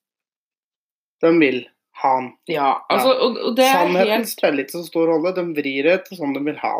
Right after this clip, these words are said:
Speaker 1: det.
Speaker 2: Og, og den er jeg helt enig i, at det, man skal ikke, altså,
Speaker 1: Og det
Speaker 2: hvert nyhetsbyrå tegner jo,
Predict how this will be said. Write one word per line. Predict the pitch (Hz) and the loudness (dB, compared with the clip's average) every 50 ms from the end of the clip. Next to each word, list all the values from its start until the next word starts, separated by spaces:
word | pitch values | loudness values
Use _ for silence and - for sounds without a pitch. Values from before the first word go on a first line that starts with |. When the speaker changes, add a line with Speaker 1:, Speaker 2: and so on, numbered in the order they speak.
| - | -4
Speaker 1:
det. | - 143 143 - - - _ _ _ _ _ _ _ _ _ _ _ - | -2 -4 -4 -4 -8 -20 _ _ _ _ _ _ _ _ _ _ _ -6
Speaker 2:
Og, | 202 240 240 - | -6 -6 -4 -4
og | - 254 220 | -4 -2 -2
den | 226 233 254 254 - | -2 -2 -2 -2 -4
er | - 240 247 254 | -2 -2 -2 -2
jeg | 247 233 | -2 -2
helt | - 220 175 - - | -4 -6 -6 -6 -4
enig | 240 208 160 151 156 175 208 | -6 -6 -6 -6 -6 -6 -4
i, | 214 | -4
at | 208 208 - | -6 -6 -4
det, | 220 226 226 - - - | -4 -4 -4 -4 -6 -6
man | - 214 220 214 | -6 -4 -4 -4
skal | 214 - - - - - 151 147 147 147 151 | -6 -8 -10 -10 -8 -6 -6 -6 -6 -6 -8
ikke, | 156 160 - - - 220 214 220 220 214 - - - - - - - _ _ _ _ - - - _ _ _ _ _ _ _ _ _ _ _ _ - | -8 -10 -10 -6 -2 0 0 0 0 -2 -6 -10 -10 -10 -10 -10 -12 _ _ _ _ -16 -16 -16 _ _ _ _ _ _ _ _ _ _ _ _ -6
altså, | 196 190 214 220 226 - - - - - _ _ _ _ _ _ _ _ _ _ _ _ _ _ _ _ - - | -4 -2 0 0 -2 -2 -6 -18 -20 -20 _ _ _ _ _ _ _ _ _ _ _ _ _ _ _ _ -14 -4
Speaker 1:
Og | - 156 165 165 - - | 0 0 0 0 0 -4
det | 185 | -2
Speaker 2:
hvert | 185 226 247 240 - | 0 0 0 -2 -2
nyhetsbyrå | 214 196 175 160 165 170 170 - - 202 202 220 233 233 | -2 -2 0 -2 -4 -4 -8 -6 -4 -2 -2 -2 -2 -4
tegner | - - 233 214 196 170 147 139 139 139 151 | -6 -4 -4 -2 -2 -4 -4 -6 -6 -4 -2
jo, | 185 208 220 | 0 0 2